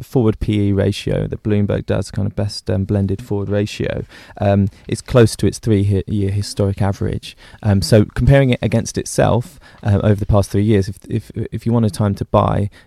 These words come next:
then you can argue on an evaluation basis that it's not, this is a good time to get in. Um, I, I'm, I'm, I was convinced in this article by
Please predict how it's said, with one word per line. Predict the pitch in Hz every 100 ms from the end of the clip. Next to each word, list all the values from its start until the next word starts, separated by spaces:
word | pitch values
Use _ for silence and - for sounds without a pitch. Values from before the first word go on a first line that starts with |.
| -
then | 101 98 95 -
you | 107
can | - 104
argue | 98 101
on | 98
an | 98
evaluation | 98 95 98 98 - 98
basis | 95 98 - - - - - _
that | 92 - -
it's | 107 -
not, | 107 -
this | 101 107 -
is |
a | 101
good | - 101
time | - 95 95
to | -
get | - 98 -
in. | 110 127 - - _
Um, | 107 101 98 - - - - - - - - -
I, | 107 -
I'm, | 113 110 -
I'm, | 107 107 104 -
I | 107
was | 98
convinced | - 104 101 - -
in | 104
this | 101
article | 101 - - 98
by | 101 95